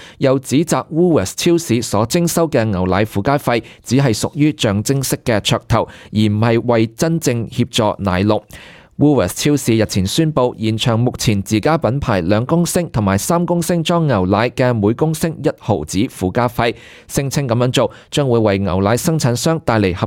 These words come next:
共三千萬元嘅收益。但係利特爾波特就指責有關嘅舉動只係公司推廣佢哋企業形象嘅公關策略。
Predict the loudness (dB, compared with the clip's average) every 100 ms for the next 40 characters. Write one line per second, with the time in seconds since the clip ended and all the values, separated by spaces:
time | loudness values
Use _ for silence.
0 | -2 -2 -2 -2 -2 0 0 0 0 -2
1 | -2 -2 -2 -2 -2 0 -4 -6 -20 -20
2 | -6 -2 2 2 2 0 -2 -2 -2 0
3 | -2 -2 -2 0 0 -2 0 -2 0 0
4 | 0 -2 0 0 2 0 -2 -12 -8 0
5 | 0 2 0 2 2 0 0 0 0 -2
6 | 0 0 2 0 0 0 0 -2 -2 0
7 | 0 0 0 0 0 0 0 0 -2 0
8 | -4 0 0